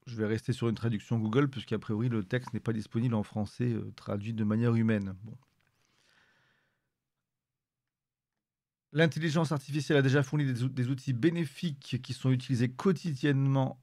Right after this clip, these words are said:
par des personnes du monde entier. Son développement continue, guidé par les principes suivants. Alors, je vais changer un peu la taille de la fenêtre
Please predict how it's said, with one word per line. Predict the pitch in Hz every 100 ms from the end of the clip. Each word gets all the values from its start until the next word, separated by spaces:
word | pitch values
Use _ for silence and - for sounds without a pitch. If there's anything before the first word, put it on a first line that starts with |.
| _
par | 120
des | 113
personnes | 110 110 135 113
du | 104
monde | 127 156
entier. | 120 107 - 120 165 - _ _ - _ _ _
Son | - 127
développement | 135 127 143 127 131 139 139 135 135 - _ _
continue, | - 170 147 - 165 165 160 127 - _ _
guidé | 113 123 123 135
par | 120 117
les | 110
principes | - 110 - 104
suivants. | - 123 117 143 151 - _ _ _ _ _ _ _ _ _ _ _ _ _
Alors, | 110 101
je | 107
vais | 107 - _ _ _ _ _ _ _ _ _ _ _ _ _ _ _ _ _ _ _ _ _ _
changer | 123 117 120
un | 113
peu | 107 117
la | 110
taille | 101 - 117 104 107 - _ _ _ 127
de | 117
la | 113 113
fenêtre | - 113 110 104 -